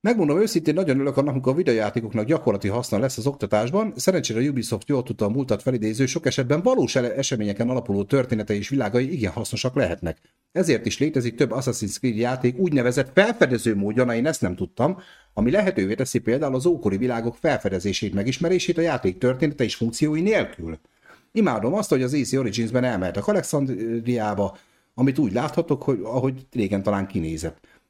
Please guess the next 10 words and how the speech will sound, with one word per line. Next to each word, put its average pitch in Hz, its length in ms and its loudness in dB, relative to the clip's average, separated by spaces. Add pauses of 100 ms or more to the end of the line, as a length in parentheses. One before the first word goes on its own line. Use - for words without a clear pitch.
És 143 140 -4
egy, 190 320 0
egy 220 140 2
tanár 127 380 4
fogta - 360 0
magát, 247 520 -2 (180)
és - 160 -8
nem 90 100 -4
engedte 82 420 -6
el, 208 320 -2